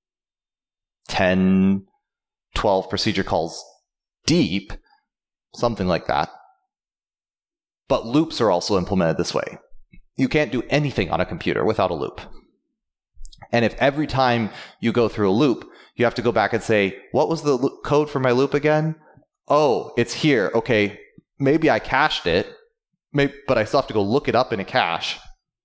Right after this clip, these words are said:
And now do what we call an indirect jump, where I'm saying, "Hey, C P U, right now,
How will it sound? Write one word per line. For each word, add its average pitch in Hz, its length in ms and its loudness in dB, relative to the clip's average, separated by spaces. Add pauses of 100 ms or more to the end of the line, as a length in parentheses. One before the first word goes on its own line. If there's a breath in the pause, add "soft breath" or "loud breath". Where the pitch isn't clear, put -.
(1300 soft breath)
And 117 160 2
now 131 460 2 (420 loud breath)
do 120 240 2
what 107 180 0
we 113 80 0
call 117 180 0
an 101 120 -4
indirect 120 480 0
jump, 107 320 0
where 110 100 2
I'm 101 80 -2
saying, 101 340 -2 (960)
"Hey, 135 420 2
C 143 200 0
P 139 140 0
U, 101 280 0
right 123 340 0
now, 113 520 0